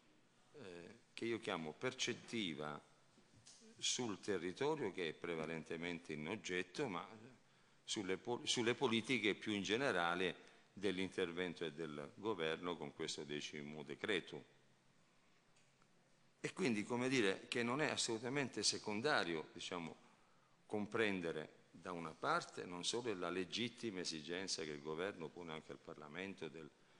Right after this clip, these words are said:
piano ambientale che pre-, che preluda al piano industriale, no? Come dire, e tutte le altre cose, come dire, che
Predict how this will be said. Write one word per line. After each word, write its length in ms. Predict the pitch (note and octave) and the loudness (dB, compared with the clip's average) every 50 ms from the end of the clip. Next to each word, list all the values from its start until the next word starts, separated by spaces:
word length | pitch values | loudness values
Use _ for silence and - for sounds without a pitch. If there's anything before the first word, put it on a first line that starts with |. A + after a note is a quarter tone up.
| - _ - | -20 _ -4
piano 220 | - F#2+ F2 E2+ | -2 0 0 0
ambientale 720 | E2+ E2 D#2 D#2 D2 D2 - - F#2 F#2+ G2 F#2+ E2+ D#2+ | 0 0 -2 -2 -4 -4 -4 0 2 2 2 2 2 0
che 160 | C#2+ D2+ D2 C#2 - - - - - - | -2 -2 -4 -6 -8 -14 -20 -20 -14 -10
pre-, 300 | - E2+ E2 D2+ C#2+ D2 | -6 -4 -4 -4 -4 -6
che 180 | - - - D#2 | -8 -6 -6 -6
preluda 800 | - - - E2 D2+ D2 D2+ F#2 G2+ G#2+ G2+ E2+ D#2+ D#2 D2 C#2 - - - - - - - - - _ - - - | -6 -6 -6 -4 -4 -2 -2 -2 0 0 0 0 0 0 -2 -4 -6 -10 -18 -20 -20 -20 -20 -20 -20 _ -20 -16 -12
al 160 | - F2 E2+ | -10 -10 -10
piano 520 | D#2 - - F2+ E2+ F2 E2+ E2 D#2+ D2+ D#2 | -10 -8 -6 -6 -4 -4 -4 -4 -4 -4 -4
industriale, 1160 | E2 D#2+ D2 D2+ D2+ - - - D2+ F2+ F#2 A2 A#2+ G#2 E2+ D2+ D2+ D2 C#2+ C#2+ C#2 C#2 C#2 | -4 -4 -4 -4 -4 -4 -2 -2 0 2 2 4 4 2 2 2 2 0 0 -2 -2 -4 -4
no? 240 | D2 E2+ A#2 A#2+ G#2+ | -4 -4 -4 -4 -4
Come 260 | - F2 D#2+ D#2 D2+ | -6 -6 -6 -6 -4
dire, 580 | D2+ D#2+ D2 D2 D#2 D#2 D2+ D#2 D#2 D2+ C#2+ C2+ - - - - - - - - - - - - - - - - _ _ | -4 -4 -4 -4 -4 -6 -8 -10 -10 -12 -14 -16 -20 -20 -20 -20 -20 -20 -20 -20 -20 -20 -20 -20 -20 -20 -20 -20 _ _
e 100 | - A#2+ | -10 -6
tutte 280 | - D3 C3 - - B2 | -4 -4 -4 -2 0 0
le 100 | G#2 G#2 | 4 4
altre 300 | G#2 G2+ - A2+ G#2+ F#2+ | 4 2 4 2 0 2
cose, 300 | - A2+ A#2 - A#2 G2+ | 4 4 4 4 2 0
come 200 | - D#2+ D#2+ F#2+ | 0 -2 -2 0
dire, 180 | G#2 F#2+ F2 - | 0 0 -2 -2
che 240 | - - F2 D#2+ | -2 -2 -2 -2